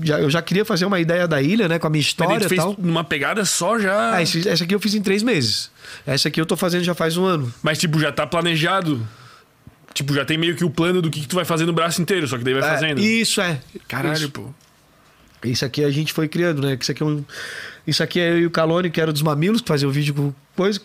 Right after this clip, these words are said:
Speaker 1: fazendo, é, fazendo uma sessão de pedidas no teatro. Isso aqui sou eu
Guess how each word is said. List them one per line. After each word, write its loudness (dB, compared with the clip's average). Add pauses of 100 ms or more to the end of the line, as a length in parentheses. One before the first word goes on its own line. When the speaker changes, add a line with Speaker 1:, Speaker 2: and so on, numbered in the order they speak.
Speaker 1:
fazendo, -2 (100)
é, 0 (480)
fazendo 0
uma 2
sessão 0
de -4
pedidas 0
no -2
teatro. -2 (800)
Isso -2
aqui -2
sou 0
eu 2